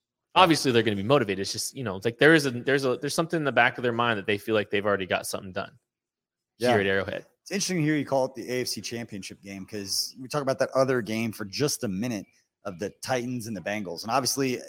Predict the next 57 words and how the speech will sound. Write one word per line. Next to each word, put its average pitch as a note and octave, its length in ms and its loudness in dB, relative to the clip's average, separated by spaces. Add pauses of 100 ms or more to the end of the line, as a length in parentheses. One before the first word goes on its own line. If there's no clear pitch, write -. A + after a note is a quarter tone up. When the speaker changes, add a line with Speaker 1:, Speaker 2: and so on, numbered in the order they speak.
Speaker 1:
if A#2+ 100 -8
you're C#3+ 80 4
a C3 60 0
Chiefs C#3 240 -2
fan, C#3+ 180 -2
you're D3 100 0
gonna C#3 120 -2
root C#3 180 0
for C#3+ 120 -4
the A2 80 -2
Bengals C3 520 0
in C3 80 -4
that B2+ 160 -4
game, B2+ 240 -2
even A#2 160 -4
though B2 300 0 (120)
Speaker 2:
Yeah. C4+ 180 12
Speaker 1:
probably F#3 340 6
the D#3+ 140 2
tougher E3 300 0
matchup, C3+ 440 -2
but C#3+ 80 0
you C#3+ 80 -2
get D#3+ 100 0
to D3+ 60 -2
play D#3 260 2
that C#3+ 220 4
game B2+ 180 0
at G#2 80 -4
Arrowhead. G2 400 -6 (140)
Speaker 2:
Yeah. A2+ 180 10 (300)
Speaker 1:
So A2 340 -2
that's C#3+ 340 2 (120)
going C3 220 -6
to A#2 40 -8
be A2 140 -8
more G#2 180 -6
fun. G2+ 160 -12
Not C#3+ 160 0
that D3 60 -4
going C#3 240 0
to, C3 40 -4
not A#2+ 180 0
to A#2+ 60 -2
Nashville A2+ 540 -2
wouldn't A2+ 220 -8
be A2 100 -8
fun, A2 340 -10 (140)
the A2+ 140 -6
A - 20 -2
F A2 60 -4
C A#2+ 80 -8
title - 240 -4
game B2+ 180 -2
and A2+ 140 -4
winning A#2+ 160 -2
that, B2 220 -2